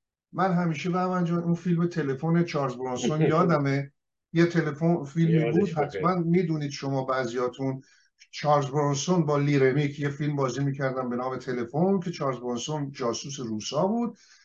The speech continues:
Speaker 1: و اینها مردم رو، یه تعداد مأمور رو شستشوی مغزی داده بودن. پراکنده در آمریکا جاسازی شده بودن اینا، می‌اومدن داشتن زندگیشون رو می‌کردن. هر زمانی یه تلفن بهشون می‌شد،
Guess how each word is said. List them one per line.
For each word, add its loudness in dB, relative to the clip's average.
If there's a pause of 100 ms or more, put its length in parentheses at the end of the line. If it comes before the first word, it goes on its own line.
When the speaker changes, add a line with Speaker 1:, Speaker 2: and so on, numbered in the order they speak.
(120)
Speaker 1:
و 2
اینها 4
مردم 2
رو، -2
یه 4
تعداد -2
مأمور 2
رو -2
شستشوی -4
مغزی 0
داده 2
بودن. 2 (600)
پراکنده 2
در 2
آمریکا 2
جاسازی 0
شده -2
بودن -2
اینا، -4 (460)
می‌اومدن 6
داشتن 4
زندگیشون 4
رو 0
می‌کردن. -4
هر 2
زمانی 4
یه 0
تلفن 2
بهشون 2
می‌شد، 0